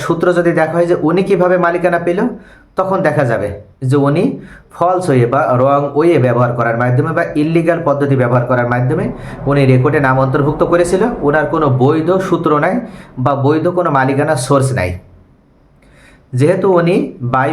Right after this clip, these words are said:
force বা জমির প্রকৃত মালিককে ঠকিয়ে বা জমির প্রকৃত মালিকের অনুপস্থিতির সুযোগ নিয়ে বা পুরি-, জমির প্রকৃত মালিকের অসাবধানতা, অসতর্কতার সুযোগ নিয়ে, ইনি চালাক চতুর মানুষ, ইনি সমাজে প্রতিপত্তিশালী ব্যক্তি, ইনি সামাজিকভাবে প্রভাবশালী ব্যক্তি,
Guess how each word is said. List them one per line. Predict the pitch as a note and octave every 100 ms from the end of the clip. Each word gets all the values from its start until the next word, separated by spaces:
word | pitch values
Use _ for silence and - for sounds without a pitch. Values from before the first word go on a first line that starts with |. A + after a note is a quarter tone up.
| -
force | C#3+ B2+ - - - B2
বা | B2+
জমির | B2+ C3+ C3
প্রকৃত | D#3+ E3 E3 C#3
মালিককে | C3 D3+ - D#3+
ঠকিয়ে | - G3 E3 G#2+ F#2 - - -
বা | B2 B2
জমির | C3+ C3
প্রকৃত | D3 D#3 D#3+ C#3+
মালিকের | C3 C#3+ C#3 D#3+ - C#3+
অনুপস্থিতির | F3+ F3+ F3+ F3 F3+ E3+
সুযোগ | D#3 D#3 C3
নিয়ে | G#2 F#2 - - - _
বা | C3+ C3
পুরি-, | D#3 C#3+
জমির | C3+ C#3 C#3
প্রকৃত | D#3 D3+ D3 C#3
মালিকের | C#3+ C#3 E3 E3+ C3
অসাবধানতা, | C#3+ - D#3+ D#3 E3+ E3+ D#3 C#3
অসতর্কতার | - E3 F#3 F3+ D#3+ C3+
সুযোগ | D3+ D3 C3+ C3
নিয়ে, | F#2+ F2+ - - - - _ C#3+
ইনি | E3 E3 -
চালাক | D3 E3 -
চতুর | E3+ E3 D3+
মানুষ, | D3+ F3+ F3 C#3
ইনি | C#3 C3
সমাজে | C#3+ C#3 C#3+ C#3
প্রতিপত্তিশালী | D3+ D#3+ D#3+ D#3+ D#3 D3+
ব্যক্তি, | D#3 D#3+ F#3 F#3 - - -
ইনি | B2 B2+
সামাজিকভাবে | C3 C3+ C#3 D3 C#3 C#3+ D3 C3
প্রভাবশালী | C#3 C#3 - D#3+ D3+
ব্যক্তি, | D3+ C3+